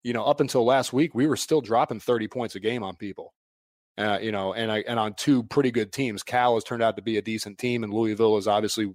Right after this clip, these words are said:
you know, we know what Louisville is. So I, I think we have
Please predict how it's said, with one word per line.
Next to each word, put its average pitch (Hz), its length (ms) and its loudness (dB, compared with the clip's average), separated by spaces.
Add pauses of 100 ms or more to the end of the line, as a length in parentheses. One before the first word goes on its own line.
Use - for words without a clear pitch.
(140)
you 120 80 -6
know, 92 100 -4
we 107 120 0
know 110 120 2
what 101 120 0
Louisville 98 420 4
is. - 220 -14 (640)
So 95 360 0 (240)
I, 127 260 2
I 123 40 0
think 135 240 0
we 123 160 2
have 113 460 0